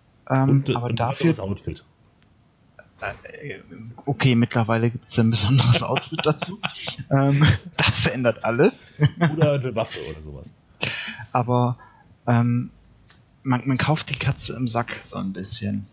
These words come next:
Speaker 1: Und das ist ähnlich wie mit den, mit, mit vielen Kickstartern, ähm, wo es auch etliche Beispiele gibt, wo es nicht funktioniert hat, wo die Leute ihr Geld auch nie wieder gesehen haben.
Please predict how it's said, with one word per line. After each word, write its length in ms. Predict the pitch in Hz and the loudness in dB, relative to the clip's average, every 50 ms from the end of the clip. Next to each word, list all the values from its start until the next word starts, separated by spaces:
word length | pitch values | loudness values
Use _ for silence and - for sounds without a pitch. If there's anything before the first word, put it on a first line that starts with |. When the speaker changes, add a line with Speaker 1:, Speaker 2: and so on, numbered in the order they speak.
| _ _ _ _ _ _ - - | _ _ _ _ _ _ -20 -8
Speaker 1:
Und 140 | - 110 104 | -6 -2 0
das 180 | 117 113 - - | 0 0 0 -2
ist 160 | 131 - - - | -4 -6 -4 -2
ähnlich 500 | 113 120 139 156 170 175 165 - - - - | 0 0 0 0 -2 -2 -4 -4 -6 -4 -2
wie 300 | 123 123 127 127 123 - - _ _ _ _ _ _ _ _ _ _ _ _ _ _ | 0 0 0 0 -2 -4 -8 _ _ _ _ _ _ _ _ _ _ _ _ _ _
mit 540 | 123 123 123 123 117 - - - - - - _ - | 0 2 2 2 0 -4 -8 -10 -10 -12 -12 _ -2
den, 480 | 113 110 110 113 117 120 120 123 - - _ | 0 0 2 2 0 0 -2 -4 -6 -8 _
mit, 180 | - 127 110 127 | -4 -4 -2 -2
mit 120 | 127 - | -2 -2
vielen 360 | - - 160 165 180 175 151 | -2 0 2 2 2 2 2
Kickstartern, 960 | - - - - - - - - 156 151 156 160 - 165 156 160 165 160 156 - _ _ _ _ _ _ _ _ _ | 2 0 -2 -2 -2 -6 -6 -4 -2 -2 -2 -2 -2 -2 -2 0 0 -2 -4 -6 _ _ _ _ _ _ _ _ _
ähm, 360 | 120 120 123 123 123 120 117 117 | -2 -2 0 0 0 -2 -2 -4
wo 80 | 120 | -4
es 160 | 120 - - - | -4 -4 -4 -4
auch 240 | 123 123 - - | -6 -6 -4 -2
etliche 400 | 127 147 - - 165 151 - 147 | -4 -4 -2 -2 -4 -2 -2 -2
Beispiele 720 | 113 107 110 104 131 156 165 - - - 160 156 147 147 139 | 0 0 0 0 0 0 -2 -2 -4 -4 -4 -2 -2 -2 -2
gibt, 360 | 131 135 135 - - - - - _ _ _ _ - | -4 -6 -8 -10 -14 -20 -20 -20 _ _ _ _ -4
wo 80 | 120 | -2
es 100 | 117 - | 0 2
nicht 340 | 113 107 120 151 - - - | 4 4 4 4 2 -2 -8
funktioniert 680 | - - 175 165 156 - - 139 143 143 143 - - 139 | -6 -4 -4 -4 -2 -4 -4 -2 -2 -2 -4 -4 -4 -4
hat, 280 | 135 143 - - - _ _ _ _ _ _ _ _ _ _ - | -4 -4 -6 -12 -18 _ _ _ _ _ _ _ _ _ _ -4
wo 100 | 120 120 | -2 -2
die 280 | 110 117 117 117 117 110 - | 0 0 0 0 -2 -2 -4
Leute 320 | 120 123 135 - - - | -4 -4 -4 -6 -6 -6
ihr 100 | 113 120 | -6 -4
Geld 240 | 110 117 120 131 - | 0 0 0 0 0
auch 160 | - 113 - | -4 -4 0
nie 220 | 113 123 147 165 156 | 0 2 2 2 0
wieder 240 | 147 139 135 131 | -2 -2 -2 -4
gesehen 500 | 131 127 120 113 117 117 123 131 131 123 123 | -4 -6 -8 -6 -4 -4 -2 -2 0 0 0
haben. 400 | 123 123 117 117 117 120 117 | 0 0 -2 -4 -4 -6 -6